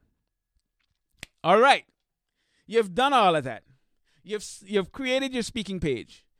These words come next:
You're reaching out to these event organizers. And you're starting to get some bookings.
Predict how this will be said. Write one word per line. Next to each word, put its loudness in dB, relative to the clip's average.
You're -2
reaching -4
out 0
to -2
these -6
event 0
organizers. -2
And -6
you're 2
starting 0
to -10
get -6
some -4
bookings. -6